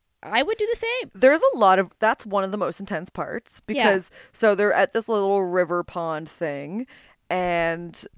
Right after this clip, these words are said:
Speaker 2: um, Roberta dives off of this, like, huge giant tree branch and they're like,
Speaker 1: Mm-hmm.
Speaker 2: "Don't, it's too shallow." And then she dives anyway. And then she pretends to be dead.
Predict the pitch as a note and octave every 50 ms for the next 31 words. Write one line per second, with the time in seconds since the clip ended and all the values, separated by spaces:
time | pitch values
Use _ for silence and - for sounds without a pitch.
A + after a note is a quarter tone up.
0 | _ _ F#3 F#3 F3+ F3 E3+ E3+ E3+ E3+ E3+ E3+ E3+ E3 E3 E3 - - _ _
1 | _ _ - _ _ _ _ - F#3+ G#3+ G3+ - G3+ G3 G3 G3 G3 G3 F#3+ F#3+
2 | F#3 D#3+ A2 D#3 - _ - F3+ E3 E3+ F3 F3+ F3+ E3 - - - E3+ E3+ E3+
3 | E3+ - - - - - F3 E3+ D3+ D3+ E3 F3 E3 D#3 - D3+ D#3 D#3 - D#3
4 | D3 - - - - F3 E3 E3 D3+ - - D3+ C#3 D3 - - - - E3 D#3
5 | D3+ - D#3 D3+ C3 B2 - F#3 - - G#3 A3 B3 C#4 D#4+ E4 A3+ - F#4+ G#4+
6 | A#4 A4+ A4+ G#4 - - - E4 E4 - E4 E4 E4+ F4 F4 E4+ C#4+ G3+ F#3+ F3+
7 | - - F#3+ - E3 D3 C#3+ D3 D3+ E3+ F3+ - - - - D3 D3 - E2+ -
8 | D#3 F#3+ A3+ - - - - - - _ - F#3+ F#3+ F#3+ F#3 - - F#3+ - _
9 | - F#3+ - - F#3 E3+ E3+ - - D#3 E3+ D#3 C#3+ - - _ _ _ _ _
10 | _ _ _ - - - D3 - E3+ B2 F2+ -